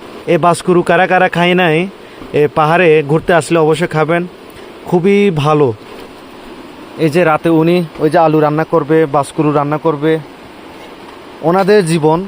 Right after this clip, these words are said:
কত সাধারণ দেখেন, এই যে এখানে রান্না করে আর এখানে ওনারা ঘুমান। দেখেন, কিছু নাই তাদের, মানে কি বলবো, নিজের চোখে দেখলে আসলে মায়া লাগে ভাই,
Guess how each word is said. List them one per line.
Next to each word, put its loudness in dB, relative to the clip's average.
কত -2
সাধারণ 0
দেখেন, -4
এই -2
যে 0
এখানে 0
রান্না -2
করে 0
আর 0
এখানে -2
ওনারা 0
ঘুমান। -4
দেখেন, -2
কিছু 0
নাই 0
তাদের, 0
মানে 0
কি -4
বলবো, 0
নিজের 2
চোখে 0
দেখলে 0
আসলে 0
মায়া 0
লাগে 0
ভাই, -4